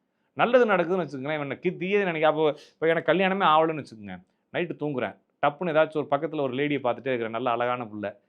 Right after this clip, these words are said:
அந்த புள்ள வந்து என்கிட்ட "I love you" சொல்லுது, மூணாவது நாள் கல்யாணம் பண்றாங்க, கனவுல அப்படியே சூப்பரா கனவுலாம், கோயிலெல்லாம் கனவு வாங்குறோம்னா, இப்போ எனக்கு கல்யாணம் பண்ணதுக்கப்புறம் கமிட்மெண்ட்லாம் மண்டையில ஓட ஆரம்பிச்சிடும் இல்லைங்களா? <laughs> அப்போ இன்னும் கொஞ்சம் பஞ்சாயத்து ஆகி போயிருன்ற மாதிரி, நல்லது நடக்கும்போது நம்ம கமிட்மெண்ட்ல மாட்டுறோம்,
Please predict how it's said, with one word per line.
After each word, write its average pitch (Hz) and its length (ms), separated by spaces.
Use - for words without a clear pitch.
அந்த 139 160
புள்ள 156 220
வந்து 147 200
என்கிட்ட 139 140
"I 139 180
love 147 140
you" 131 120
சொல்லுது, 127 260
மூணாவது 139 320
நாள் 123 160
கல்யாணம் 127 360
பண்றாங்க, 110 380
கனவுல 123 360
அப்படியே 120 240
சூப்பரா 127 260
கனவுலாம், 113 420
கோயிலெல்லாம் 120 360
கனவு 113 260
வாங்குறோம்னா, 107 480
இப்போ 135 160
எனக்கு 143 180
கல்யாணம் 180 400
பண்ணதுக்கப்புறம் 151 420
கமிட்மெண்ட்லாம் 147 600
மண்டையில 131 200
ஓட 123 280
ஆரம்பிச்சிடும் 101 340
இல்லைங்களா? 113 320
<laughs> - 220
அப்போ 139 220
இன்னும் 170 280
கொஞ்சம் 165 220
பஞ்சாயத்து 143 400
ஆகி 123 120
போயிருன்ற 110 440
மாதிரி, 95 260
நல்லது 220 360
நடக்கும்போது 170 460
நம்ம 147 140
கமிட்மெண்ட்ல 147 560
மாட்டுறோம், 95 360